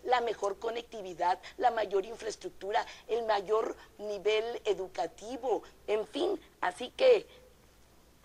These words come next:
en esta ciudad hubo y hay muy buenas noticias. Y aprovecho para agradecer a los inversionistas, a los comerciantes, a los empresarios pequeños, medianos, grandes,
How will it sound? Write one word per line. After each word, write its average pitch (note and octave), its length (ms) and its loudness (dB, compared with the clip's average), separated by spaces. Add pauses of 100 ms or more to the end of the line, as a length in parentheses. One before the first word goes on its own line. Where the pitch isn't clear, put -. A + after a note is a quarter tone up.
(140)
en G#3+ 200 2
esta A#3 280 0
ciudad G3+ 400 0 (180)
hubo A3+ 340 0 (480)
y G3 160 0
hay A3+ 240 2 (100)
muy G#3 300 -2
buenas F#3+ 400 0
noticias. - 580 -10 (260)
Y C#4+ 100 -2
aprovecho F4+ 540 -6
para - 260 -10
agradecer F3 580 -8 (280)
a A3+ 120 -6
los B3 240 -4
inversionistas, F3+ 1040 -8 (160)
a A3+ 100 -2
los B3 140 -6
comerciantes, F#3+ 800 -4 (220)
a B3 100 0
los C4 240 -2
empresarios G3 720 -2
pequeños, G3+ 640 -4
medianos, F#3 720 -4
grandes, G3+ 680 -2